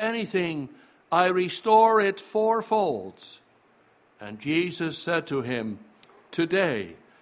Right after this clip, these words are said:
salvation has come to this house,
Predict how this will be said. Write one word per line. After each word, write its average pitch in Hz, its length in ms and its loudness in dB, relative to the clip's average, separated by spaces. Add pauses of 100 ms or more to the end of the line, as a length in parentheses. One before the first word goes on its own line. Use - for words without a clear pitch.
(140)
salvation 185 960 2
has 175 320 0
come 208 320 2
to 202 160 -2
this 214 240 -2
house, 175 580 -2